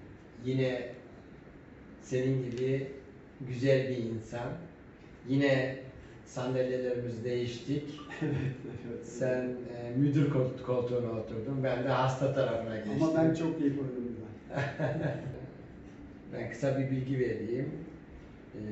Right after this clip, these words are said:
Speaker 1: yetmiş üç yaşındasın. Aa, bundan üç yıl önce pankreasın gövdesinde, e, büyük bir kitle vardı.
Speaker 2: Evet.
Speaker 1: Pankreasın yüzde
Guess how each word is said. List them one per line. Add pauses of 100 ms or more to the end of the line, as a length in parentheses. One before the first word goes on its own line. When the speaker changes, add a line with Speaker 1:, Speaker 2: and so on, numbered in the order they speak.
(260)
Speaker 1:
yetmiş
üç
yaşındasın. (920)
Aa, (760)
bundan (200)
üç
yıl
önce (480)
pankreasın (180)
gövdesinde, (460)
e,
büyük
bir
kitle
vardı.
Speaker 2:
Evet. (300)
Speaker 1:
Pankreasın (640)
yüzde